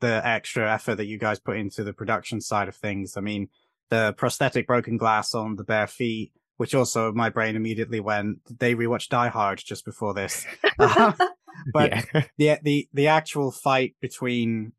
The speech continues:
Speaker 1: um, your two performers, uh, Angela and Amanda, I thought that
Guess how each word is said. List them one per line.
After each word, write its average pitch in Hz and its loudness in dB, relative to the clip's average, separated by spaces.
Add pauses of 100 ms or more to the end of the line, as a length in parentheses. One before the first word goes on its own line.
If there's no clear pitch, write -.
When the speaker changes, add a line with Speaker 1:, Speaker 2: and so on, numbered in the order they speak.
Speaker 1:
um, 101 0
your 113 -4
two 117 -2
performers, 107 -4
uh, 104 0
Angela 110 0
and 104 -2
Amanda, 104 -4 (360)
I 113 0 (220)
thought 135 2
that 110 -6